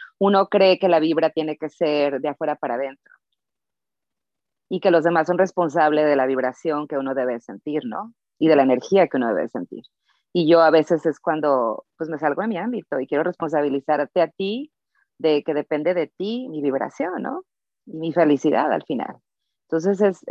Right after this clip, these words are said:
pues, es un acto bien irresponsable que, que yo sí me veo mucho a través de mi conversación con Ego, en la invitación constante, ¿no? De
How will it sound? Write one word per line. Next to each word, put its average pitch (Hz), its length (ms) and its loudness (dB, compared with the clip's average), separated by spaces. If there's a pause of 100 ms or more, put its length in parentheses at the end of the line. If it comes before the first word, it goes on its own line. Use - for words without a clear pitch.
pues, 208 120 -6
es 233 60 0
un 269 100 2
acto 240 220 -2
bien 233 100 0
irresponsable 160 800 -4
que, 127 260 -8
que 165 140 -2
yo 170 180 0
sí 220 140 -8
me 190 120 -4
veo 143 140 -4
mucho 147 520 -4
a 135 80 0
través 135 340 -2
de 147 120 -6
mi 139 120 -12
conversación 120 460 -16
con 156 180 -2
Ego, 135 340 -2 (580)
en 165 200 2
la 160 60 4
invitación 143 580 2
constante, 147 720 -4
¿no? 185 220 -8
De 90 280 -8